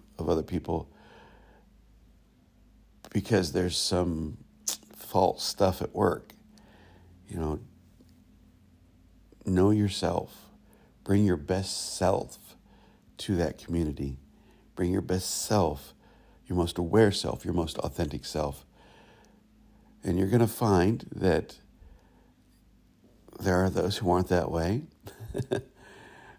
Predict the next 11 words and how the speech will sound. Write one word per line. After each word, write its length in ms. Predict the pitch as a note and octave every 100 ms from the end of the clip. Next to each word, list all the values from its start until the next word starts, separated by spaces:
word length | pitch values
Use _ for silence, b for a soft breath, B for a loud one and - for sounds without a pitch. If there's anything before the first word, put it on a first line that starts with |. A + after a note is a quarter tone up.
| _
Uh, 340 | - E2+ E2 D#2 - _ _ _ _ b b b b b b b b b _
so 180 | - G2
you 60 |
gotta 160 | E2 E2
have 180 | F#2 F#2+
boundaries, 600 | A2 G2 E2 D#2+ E2+ - -
but 380 | F#2+ F2+ - - _ _ - b b b b _
it's 220 | - A2
important 480 | B2+ G#2+ A#2+ - G#2
for 180 | F#2 F2
us, 460 | D#2+ D2 D2 -